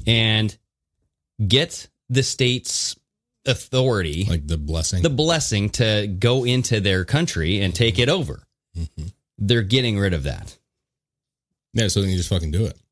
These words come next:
Speaker 1: Mm-hmm.
Speaker 2: But see, the problem is, is <clears throat> it sounds like,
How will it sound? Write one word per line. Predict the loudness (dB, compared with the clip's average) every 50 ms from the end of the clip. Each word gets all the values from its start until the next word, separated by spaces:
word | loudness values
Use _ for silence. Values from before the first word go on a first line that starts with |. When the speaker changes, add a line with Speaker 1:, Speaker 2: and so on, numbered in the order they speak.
| _ -4
Speaker 1:
Mm-hmm. | -2 -2 -2 -2 -4 -6 -8 -8 -10 -14 _ _ -2
Speaker 2:
But | 0 0 2
see, | 2 2
the | 0 0
problem | 2 2 2 2 2 2 2
is, | 2 2 2 2 2
is | 0 0 -2 -4 _ _ _ _ _ _ _ _ _ _ _ _ _ _ _ _ _ _ _ -2
<clears throat> | 0 0 0 0 -2 -4 -8 _ -2
it | 0 0
sounds | 2 2 2 0 2 2 2 0 0 -2 -4 -4
like, | -2 0 0 0 0 -2